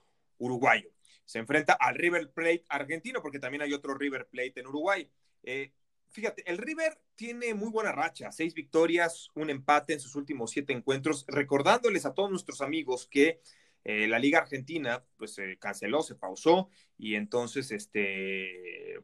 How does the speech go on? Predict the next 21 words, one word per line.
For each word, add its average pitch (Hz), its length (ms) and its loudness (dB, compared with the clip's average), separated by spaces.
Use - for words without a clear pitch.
pues, - 260 2
han 127 200 10
estado 131 300 6
jugando 123 260 4
nada 123 160 4
más 120 160 2
como 107 260 -2
torneitos 104 640 0
de 117 140 0
copa, 131 440 4
no 117 760 0
se 131 120 -2
ha 120 40 2
echado 120 280 2
a 113 40 2
andar, 113 300 4
digamos, 110 400 -4
la 104 120 0
liga 110 240 -4
como 127 280 -8
tal, 147 300 4